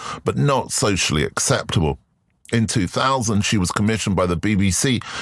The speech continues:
to make a series of ten documentary films about two brothels in Nevada titled Love for Sale, the only state in America where prostitution is legal.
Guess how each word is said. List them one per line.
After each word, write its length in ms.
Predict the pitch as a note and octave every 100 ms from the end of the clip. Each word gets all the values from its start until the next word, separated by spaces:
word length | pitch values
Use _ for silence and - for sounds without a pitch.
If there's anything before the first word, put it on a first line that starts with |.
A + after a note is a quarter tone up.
| -
to 80 | C3
make 180 | C3+ C3
a 40 |
series 440 | B2+ D3+ C#3 B2+ C3
of 100 | -
ten 380 | - D#3 B2+
documentary 640 | B2 A#2 - A2+ G2 - G2
films 420 | - B2+ B2 F#2+
about 320 | F#2 E2+ -
two 240 | - G#2+ E2+
brothels 640 | - A#2+ B2+ - F#2 D#2
in 120 | E2
Nevada 480 | D#2+ D2 E2 F2 G#2
titled 440 | - F#2+ D#2+ D#2+ D#2
Love 280 | F2+ -
for 180 | - -
Sale, 640 | - - - G#2+ E2+ C#2+ - - - - -
the 120 | G#2
only 240 | A#2 G#2+ F#2+
state 420 | - B2 C3 -
in 80 | F2
America 400 | D#2+ D2+ - E2
where 200 | F2 E2
prostitution 1040 | - G#2 - - F#2 - G#2 E2+ D2+ C2
is 280 | - C#2+ A#1+
legal. 500 | E2+ G#2+ F#2 F#2 D#2